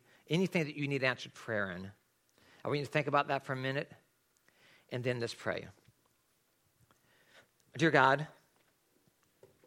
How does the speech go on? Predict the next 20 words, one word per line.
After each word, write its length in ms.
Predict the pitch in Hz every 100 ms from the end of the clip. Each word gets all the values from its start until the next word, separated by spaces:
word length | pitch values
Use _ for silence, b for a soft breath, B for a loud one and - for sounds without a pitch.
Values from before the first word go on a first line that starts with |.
| _ - _ _
each 160 | 170 185
of 80 | 175
us 120 | 156
have 120 | 165
areas 420 | 160 151 156 151 131
of 100 | 131
our 100 | 123
life 260 | 127 139
that 100 | 143
we 120 | 139
need 140 | 147 131
answered 320 | 120 120 113
prayer 280 | - 123 110
in. 200 | 95 101 - _ b b b b b b
And 140 | 131
Lord, 320 | 135 151 156 135 - b b b b _
we 140 | 147 175
wanna 160 | 180
ask 480 | 156 156 151 - -
you 420 | 143 151 117 104